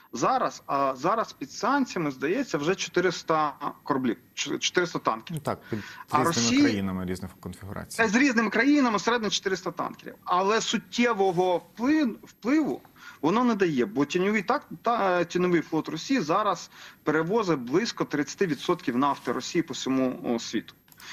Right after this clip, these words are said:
Speaker 1: І я нагадаю, здається, місяць тому Естонія намагалася зупинити в Балтійському морі один з таких тіньових танкерів, що, е, фактично привело до воєнного конфлікту з Росією, яка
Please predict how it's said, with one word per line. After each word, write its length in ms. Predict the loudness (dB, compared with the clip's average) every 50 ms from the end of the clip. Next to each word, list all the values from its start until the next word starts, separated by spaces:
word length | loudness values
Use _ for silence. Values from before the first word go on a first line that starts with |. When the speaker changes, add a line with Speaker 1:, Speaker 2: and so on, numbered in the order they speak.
| -16 -18 -20 -20 _
Speaker 1:
І 140 | 2 4 4 6 4 4 4 4 4 4 2 0 -4 -10 -14 _ 0
я 140 | 0 2
нагадаю, 520 | 2 2 2 2 2 2 2 2 2 2 0
здається, 320 | 0 0 0 0 2 2
місяць 400 | 2 2 2 2 2 0 0 -2
тому 360 | -2 -6 -4 -2 0 -2 0
Естонія 480 | 0 0 -2 0 2 2 2 4 2 2
намагалася 760 | 2 2 2 2 2 2 4 2 2 2 0 0 0 0 0
зупинити 760 | 2 2 0 2 2 2 2 4 4 2 2 0 -2 -6 -8
в 60 | -4
Балтійському 640 | -2 -2 -2 0 0 0 0 0 -2 -2 -2 0
морі 180 | 0 2 2 2
один 260 | 0 2 2 0 0
з 140 | 0 -4 -6
таких 340 | -4 -4 -2 0 0 0 0
тіньових 360 | 2 2 2 4 2 2 0
танкерів, 420 | 0 -2 -4 -4 -6 -14 -18 -18 -20 -20 -20 _ _ -20 -20 -20 -20 -20 -20 -20 -20 _ _
що, 380 | -6 -4 -4 0 2 2 4
е, 1400 | 4 4 4 4 4 2 2 2 2 2 4 4 4 4 2 2 2 2 4 4 4 4 4 4 4 2 0 0 -2
фактично 640 | -4 -4 0 -2 -2 0 0 0 2 2 0 0 -4 -10 _ _ _ _
привело 600 | 0 0 2 2 2 2 2 0 0 -4 -6 -8
до 480 | -12 -6 0 2 2 4 4 2 0 0
воєнного 400 | 2 2 2 2 2 0 0 -2
конфлікту 420 | -4 -6 -8 -4 -4 -4 -6 -4
з 60 | -6 -6
Росією, 320 | -6 -6 -4 -2 0 0
яка 340 | 0 2 0 0 0 0